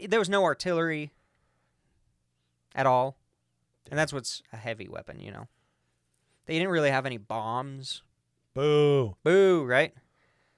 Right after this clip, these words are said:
Speaker 1: So they were each individually, every single person was trained on just general jungle survival, scouting, stream crossing, demolitions, navigation, camouflage. Airdrop resupplies were brand new. Like, their,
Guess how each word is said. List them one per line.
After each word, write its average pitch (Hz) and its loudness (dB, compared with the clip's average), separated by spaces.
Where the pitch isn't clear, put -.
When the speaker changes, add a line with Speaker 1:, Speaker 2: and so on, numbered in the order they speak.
Speaker 1:
So 180 0
they 190 4
were 190 -2
each 262 -8
individually, 175 0
every 185 2
single 185 -4
person 160 -4
was 143 -4
trained 139 -2
on 131 0
just 131 -6
general 147 0
jungle 131 -2
survival, 147 2
scouting, 147 0
stream 156 -4
crossing, 143 -4
demolitions, 170 -2
navigation, 175 -4
camouflage. 185 0
Airdrop 170 2
resupplies 127 -6
were 131 -8
brand 170 2
new. 127 -8
Like, 127 -6
their, 147 0